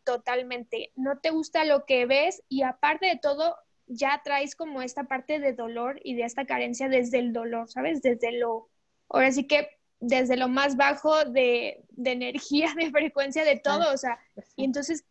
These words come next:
Speaker 1: claro que, o sea, pues ahí no va a funcionar las cosas en absoluto, porque ya va a ser una tensión bien fea, ¿sabes?
Speaker 2: Sí, y ¿sabes qué? Es que justo,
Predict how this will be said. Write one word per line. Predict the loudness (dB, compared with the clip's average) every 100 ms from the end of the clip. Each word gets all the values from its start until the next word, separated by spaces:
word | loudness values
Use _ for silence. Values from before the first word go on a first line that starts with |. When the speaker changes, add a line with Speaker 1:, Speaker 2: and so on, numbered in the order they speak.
| -2
Speaker 1:
claro | 2 4 2 0 -4
que, | -2 0 -2
o | -6
sea, | -12 -14
pues | -14 -14
ahí | -10 -6 -4 -4 -8 -10 -2
no | 0 0
va | -2
a | -4
funcionar | -4 -2 0 0
las | -2 -4
cosas | -6 -6 -4 -2 -2
en | -4 -4
absoluto, | -6 -4 -2 -2 -4 -2 -2
porque | -2 -2 2
ya | 2
va |
a | 2
ser | 0
una | -2
tensión | -2 0 0 0 -2 -2 0
bien | 0 0
fea, | 0 -2 -2 -8
¿sabes? | -10 -10 -12 _ _ _ _ -20 -20 _ _
Speaker 2:
Sí, | -8 -6
y | -6
¿sabes | 0 0 0 -4
qué? | -2 -2
Es | 0
que | -2
justo, | 0 -2 0 2 2 0